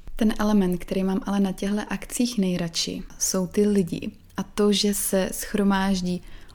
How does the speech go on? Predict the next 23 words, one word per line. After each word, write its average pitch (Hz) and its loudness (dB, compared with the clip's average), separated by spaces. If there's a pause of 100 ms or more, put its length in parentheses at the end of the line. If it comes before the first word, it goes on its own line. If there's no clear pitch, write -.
(100)
osm 269 8
set 285 2
padesát 165 -2
podobně 226 6
smýšlejících 196 0
lidí 170 -2
do 175 4 (320)
jednoho 208 4
velkého 190 2
sálu, 170 0 (460)
bylo 180 6
to 175 -6
teda 180 2
v 170 -4
divadle 175 0
Hibernia 170 2
tady 165 -2
v - -12
Praze, - -4 (320)
je 190 2
prostě 208 2
mega 196 4
super. 285 0